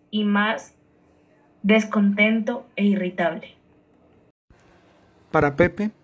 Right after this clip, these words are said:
Speaker 2: era muy cómico que alguien no supiera que deseaba trabajar. Aquellas curiosas indicaciones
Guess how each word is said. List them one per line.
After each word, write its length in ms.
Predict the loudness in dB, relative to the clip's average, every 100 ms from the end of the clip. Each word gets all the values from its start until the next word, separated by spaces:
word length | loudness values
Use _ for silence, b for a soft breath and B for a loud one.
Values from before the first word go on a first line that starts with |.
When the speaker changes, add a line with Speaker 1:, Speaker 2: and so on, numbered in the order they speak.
| _
Speaker 2:
era 220 | 0 2 2
muy 200 | 0 -4
cómico 580 | -2 -2 -2 -4 -6 -6 _ -6
que 140 | 0
alguien 320 | 2 2 0
no 80 | 0
supiera 480 | -2 0 0 0 -2
que 240 | -4 -2
deseaba 420 | -2 0 2 2 2
trabajar. 600 | 2 0 2 0 0 -8 _ _ B B B B B B
Aquellas 400 | -4 2 4 4
curiosas 440 | 2 4 4 2 -2
indicaciones 840 | -2 -2 -2 -2 -2 -2 -4 -10